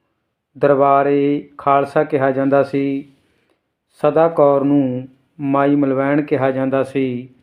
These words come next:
ਮਹਾਰਾਜਾ ਰਣਜੀਤ ਸਿੰਘ ਦੀ ਰਾਜ ਭਾਸ਼ਾ ਪੰਜਾਬੀ ਸੀ। ਜਿਹੜਾ ਆਪਣੇ ਕੋਲ ਕਥਨ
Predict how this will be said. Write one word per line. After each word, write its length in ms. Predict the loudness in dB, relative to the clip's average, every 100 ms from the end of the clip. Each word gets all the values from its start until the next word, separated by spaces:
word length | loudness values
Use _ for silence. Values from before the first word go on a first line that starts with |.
| _ _ _ _ _ _ _ _ _ _ _ _ _ _ _ -4
ਮਹਾਰਾਜਾ 600 | 0 2 2 2 2 2
ਰਣਜੀਤ 440 | 0 -2 -2 -4
ਸਿੰਘ 520 | 0 0 0 -2 -6 -16 _ -18
ਦੀ 240 | -8 -4 0
ਰਾਜ 440 | 2 2 2 -2
ਭਾਸ਼ਾ 480 | -2 0 0 0 -2
ਪੰਜਾਬੀ 520 | -2 -4 -4 -2 -4
ਸੀ। 460 | -4 -4 -4 -4 -8 _ _ _ _ _ _ _ 0
ਜਿਹੜਾ 120 | 0
ਆਪਣੇ 200 | 2 -2
ਕੋਲ 180 | 0 0
ਕਥਨ 600 | 0 -2 -2 -2 -2